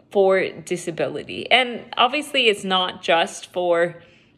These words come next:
you know, M S related things or neurological things. I'm also coupling it together, marrying it with one of my other passions, which is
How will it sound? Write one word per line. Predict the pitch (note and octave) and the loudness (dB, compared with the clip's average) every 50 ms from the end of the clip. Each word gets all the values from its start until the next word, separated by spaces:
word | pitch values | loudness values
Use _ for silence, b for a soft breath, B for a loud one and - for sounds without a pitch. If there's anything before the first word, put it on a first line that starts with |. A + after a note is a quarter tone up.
| B B _ _ _ _ - | B B _ _ _ _ -6
you | - G#3 G#3+ G#3+ G#3+ | -2 2 4 4 4
know, | G#3 G3+ F#3+ F#3+ | 4 4 4 4
M | - - G3 G3 | 4 4 2 2
S | F3+ F3+ F#3+ F#3+ - - | 2 0 0 -2 -4 -4
related | F#3+ F#3 F3 E3 E3 E3 E3+ E3+ E3 | -2 0 2 0 0 -2 -4 -6 -6
things | - E3 D#3+ D#3+ E3 E3+ - | -4 -6 -6 -4 -6 -6 -2
or | E3+ E3+ E3 D#3+ | 0 0 2 0
neurological | - F3+ F#3 F3+ F3+ F3 F3 E3 E3 E3 - - G3 | 0 -2 0 0 2 2 2 2 2 0 -6 -10 -12
things. | F#3+ - E3 F3 F#3 G3+ | -8 -6 -6 -6 -4 -4
I'm | G#3+ G#3 G#3 | -4 -4 -2
also | G3+ A3+ C4 D4 - - - D4 C#4+ C#4 C#4 C#4 C4+ B B B B B B B B _ | 0 0 -2 -2 -2 0 4 4 6 6 4 2 0 B B B B B B B B _
coupling | - A#3+ C#4 C#4 C#4 D4 C#4 C#4 C4+ C4 | -2 0 0 2 2 0 0 0 0 2
it | B3+ B3 A3+ | 0 0 0
together, | - G#3 G3+ G3+ G3+ G3+ G3+ | 0 2 4 4 4 4 4
marrying | G3 G3 G3+ A3 B3 B3 A#3+ A3 G#3+ G3+ | 4 2 2 2 2 0 0 -2 -2 -2
it | - - | -2 -6
with | G3+ G3+ G3 | -6 -6 -4
one | F#3 F3+ F3+ | -6 -4 -4
of | F#3 F#3+ | -4 -4
my | F#3+ E3+ D#3 D3+ | -4 -6 -4 -4
other | D#3+ E3+ F#3 - | -4 -4 -6 -8
passions, | - D#3 D3 D3 D3+ D#3 - F3 E3+ E3 - - | -6 -4 -4 -4 -4 -4 -6 -8 -8 -8 -8 -6
which | E3 D#3+ D#3+ D#3+ | -6 -6 -6 -4
is | - E3 D#3+ D3 D#3 F3+ F#3 - | -4 -2 -2 0 -2 -4 -6 -10